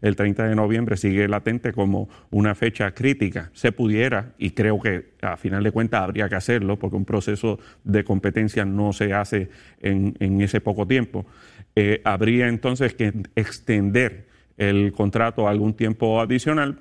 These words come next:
suficiente para que, ah, se abra un proceso de competencia y cualquier persona que demuestre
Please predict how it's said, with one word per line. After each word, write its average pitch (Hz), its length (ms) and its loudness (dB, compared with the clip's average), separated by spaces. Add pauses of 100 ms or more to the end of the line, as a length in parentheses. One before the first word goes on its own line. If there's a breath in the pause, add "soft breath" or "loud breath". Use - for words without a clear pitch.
suficiente 127 720 0
para 101 280 0
que, - 420 -4
ah, 101 260 0
se 101 120 -2
abra 101 200 2
un 117 100 -2
proceso 120 420 -2
de 123 60 0
competencia 151 680 -2 (120)
y 117 100 2
cualquier 104 460 0
persona 131 520 0 (420 loud breath)
que 110 160 4
demuestre 107 720 0